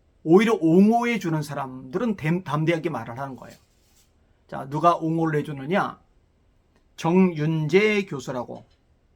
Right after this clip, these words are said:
이화여자대학교 기독교학과 교수입니다. 어, 이분이 뉴스엔조에서 인터뷰한 대목입니다.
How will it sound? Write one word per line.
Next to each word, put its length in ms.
이화여자대학교 1120
기독교학과 640
교수입니다. 600
어, 460
이분이 500
뉴스엔조에서 640
인터뷰한 680
대목입니다. 840